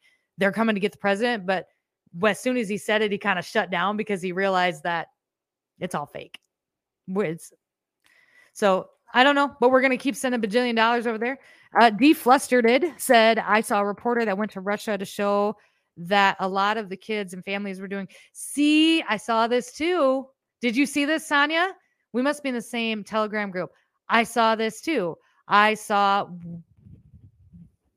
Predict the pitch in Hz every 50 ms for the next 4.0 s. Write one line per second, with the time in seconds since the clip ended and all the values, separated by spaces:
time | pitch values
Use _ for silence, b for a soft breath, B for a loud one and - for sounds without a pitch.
0 | _ _ - - - _ _ _ _ _ _ _ _ _ _ _ _ _ _ _
1 | _ _ _ _ _ _ - 170 170 175 180 180 214 208 208 214 214 214 214 196
2 | 190 196 226 226 226 220 208 196 190 190 190 220 285 320 - _ _ _ _ _
3 | _ _ _ _ _ _ - - - - - 233 208 202 196 190 190 190 233 294